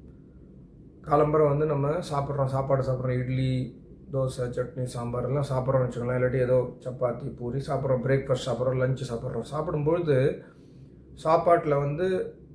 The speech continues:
தலைமுடி வந்துடுறது சாப்பாட்டுல. இல்லாட்டி சாப்பாட்டுல ஒரு ஈ செத்து கிடக்குன்னு வச்சுக்கோங்களேன். நீங்க சாப்பிட்டுட்டே இருக்கீங்க, திடீர்னு பார்த்தா ஒரு ஈயோ, ஒரு வண்டோ, இல்லாட்டி ஒரு தலைமுடி, தலைமுடி இருக்குன்னா திடீர்னு வந்து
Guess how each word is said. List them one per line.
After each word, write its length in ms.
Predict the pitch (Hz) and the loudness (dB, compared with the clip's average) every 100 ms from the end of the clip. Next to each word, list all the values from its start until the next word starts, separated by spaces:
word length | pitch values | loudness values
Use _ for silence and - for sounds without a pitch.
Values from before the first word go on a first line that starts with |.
| - - - - | -20 -20 -20 -4
தலைமுடி 420 | 151 170 170 151 | 2 4 4 4
வந்துடுறது 540 | 139 135 131 120 117 - 139 | 4 4 2 0 -2 -10 -10
சாப்பாட்டுல. 440 | 127 127 120 113 - | -4 -4 -2 -6 -4
இல்லாட்டி 220 | 139 147 147 | -2 -2 0
சாப்பாட்டுல 480 | 147 147 147 147 | 0 2 0 2
ஒரு 200 | 139 131 131 | 2 2 0
ஈ 120 | 151 | -2
செத்து 280 | - 131 139 | -2 -4 -2
கிடக்குன்னு 340 | 120 117 120 | -2 -2 -4
வச்சுக்கோங்களேன். 360 | 113 110 113 123 | -4 -4 -4 -2
நீங்க 160 | 120 | -4
சாப்பிட்டுட்டே 380 | 120 131 135 135 | -2 0 0 4
இருக்கீங்க, 420 | 156 135 127 135 | 4 4 0 0
திடீர்னு 340 | 143 131 139 131 | 0 0 0 0
பார்த்தா 300 | 127 123 139 | 0 0 0
ஒரு 140 | 127 | 0
ஈயோ, 440 | 123 127 127 135 | -2 -2 0 0
ஒரு 300 | 131 127 120 - - - - - - - | 0 -2 -6 -12 -18 -18 -20 -20 -16 -8
வண்டோ, 460 | 123 131 127 131 | -2 2 4 4
இல்லாட்டி 280 | 123 123 135 | 2 0 -2
ஒரு 300 | 127 123 117 | -2 -4 -6
தலைமுடி, 640 | 123 131 143 131 123 - - - - - | -2 0 2 2 -2 -6 -14 -20 -16 -6
தலைமுடி 420 | 127 143 131 123 | -2 0 0 0
இருக்குன்னா 720 | 123 131 131 143 135 143 175 - | -2 -2 0 0 2 0 -4 -10
திடீர்னு 400 | 151 147 170 170 | -4 0 2 2
வந்து 480 | 143 139 185 226 - | 0 2 2 0 -2